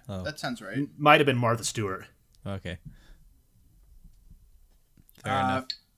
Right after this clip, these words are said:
Speaker 2: Chris.
Speaker 3: Yeah.
Speaker 2: You see anything good recently? You, you, you were, you like the new, uh, Green Eggs and Ham show, right?
Speaker 3: I do like the new Green Eggs and Ham show. It's, it's wild. It's fun. It's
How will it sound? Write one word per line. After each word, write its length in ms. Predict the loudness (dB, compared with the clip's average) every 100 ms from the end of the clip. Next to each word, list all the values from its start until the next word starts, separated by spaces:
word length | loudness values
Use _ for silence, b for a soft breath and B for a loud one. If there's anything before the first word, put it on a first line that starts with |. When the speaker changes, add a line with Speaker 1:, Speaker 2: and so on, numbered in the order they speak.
| _ -8
Speaker 2:
Chris. 500 | -4 -4 -6 -10 -12 _ _ -20 _ -20 -20 -20 -20 -8
Speaker 3:
Yeah. 200 | 0 0 0 -14
Speaker 2:
You 120 | -10 -8
see 160 | -4
anything 300 | -4 -4 -4
good 180 | -4 -2
recently? 460 | -4 -4 -6 -8 -10 _ _
You, 120 | -10
you, 180 | -6 -4
you 100 | 0
were, 140 | 0 0
you 160 | 0
like 220 | 2 2 0
the 300 | 2 2 0
new, 240 | -2 -2
uh, 500 | 0 0 0 -4 -12 -20 -10
Green 200 | -6 -4
Eggs 180 | -4 -6
and 80 | -6
Ham 200 | -4 -4
show, 200 | -6 -8
right? 240 | -6 -8 -12 _ _ _ -2
Speaker 3:
I 80 | 2
do 160 | 6
like 140 | 6 6
the 60 |
new 120 | 4
Green 180 | 6 6
Eggs 120 | 4
and 80 | 0
Ham 160 | -4 -6
show. 340 | -6 -6 -8 -16 -20 -20 _ _ _ _ -20 -20 _ _ -4
It's, 340 | -4 -2 -6 -4
it's 140 | -4
wild. 400 | 0 4 6 4
It's 100 | 0
fun. 460 | 0 2 2 0 -4
It's 320 | -10 -8 -8